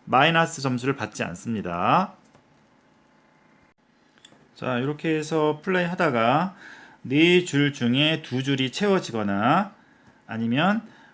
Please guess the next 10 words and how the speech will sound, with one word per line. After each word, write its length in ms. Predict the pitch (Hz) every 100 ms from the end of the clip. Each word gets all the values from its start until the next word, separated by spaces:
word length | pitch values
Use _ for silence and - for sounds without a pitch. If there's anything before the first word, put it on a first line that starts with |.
| -
어, 160 | 101 104
이 60 |
마이너스 380 | 104 127 170 175
점수 500 | 143 139 123 135 151
네 180 | 113 131
개가 200 | 131 135
채워지면 760 | 135 202 196 185 117 139 196 226 - _
게임을 380 | - 165 156 135
끝내시면 480 | 165 170 160 143 127
되겠습니다. 800 | 104 107 107 98 92 101 147 190